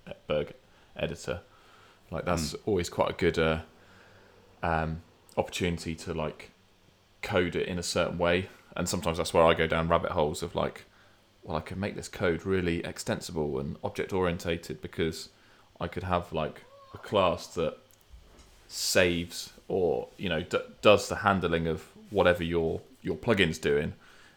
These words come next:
Speaker 1: And then there's different implementations of that. One that's, like, the classic editor, one that's the Gutenberg editor,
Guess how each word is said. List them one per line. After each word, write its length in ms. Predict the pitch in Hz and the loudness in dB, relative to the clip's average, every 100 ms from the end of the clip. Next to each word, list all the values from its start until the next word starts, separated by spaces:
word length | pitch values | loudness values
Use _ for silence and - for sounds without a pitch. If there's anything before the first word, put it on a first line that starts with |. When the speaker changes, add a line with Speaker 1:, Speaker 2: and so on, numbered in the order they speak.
| - | -6
Speaker 1:
And 180 | 87 85 | 0 0
then 140 | 82 | 0
there's 100 | 85 | -2
different 320 | - - - | -2 -4 -4
implementations 800 | 92 92 85 85 113 98 - 85 | -6 -4 -4 -2 2 2 2 -6
of 100 | 85 | -4
that. 220 | 82 76 | -4 -4
One 260 | 92 92 82 | -2 0 0
that's, 220 | - - | -2 -6
like, 100 | 78 | -6
the 60 | - | -6
classic 400 | - 85 - 92 | -6 -6 -8 -8
editor, 420 | 80 80 - 82 | -8 -8 -4 -4
one 400 | 85 82 80 78 - - | -2 -2 -2 -6 -10 -10
that's 220 | 87 - | -8 -8
the 100 | 85 | -8
Gutenberg 440 | 92 87 80 82 | -4 -4 -4 -2
editor, 420 | 82 85 - 78 | -2 -2 -4 -6